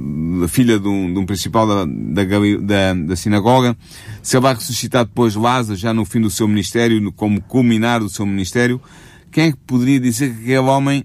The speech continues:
não vinha de Deus? É, realmente, hoje faz-nos confusão. Tinha que ser muita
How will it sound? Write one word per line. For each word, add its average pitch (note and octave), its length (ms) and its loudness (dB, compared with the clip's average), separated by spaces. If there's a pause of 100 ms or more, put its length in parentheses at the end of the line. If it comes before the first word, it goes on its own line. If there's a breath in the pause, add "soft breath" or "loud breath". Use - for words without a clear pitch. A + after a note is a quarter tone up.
não C3 180 0
vinha C3+ 220 0
de C#3 140 -2
Deus? C3 340 -2 (100)
É, A#2+ 280 -4
realmente, C#3+ 440 0 (100)
hoje E3 240 2
faz-nos C#3 420 -2
confusão. B2+ 640 -2 (560 loud breath)
Tinha D3+ 240 4
que C#3 60 -2
ser D3 180 0
muita C#3+ 640 0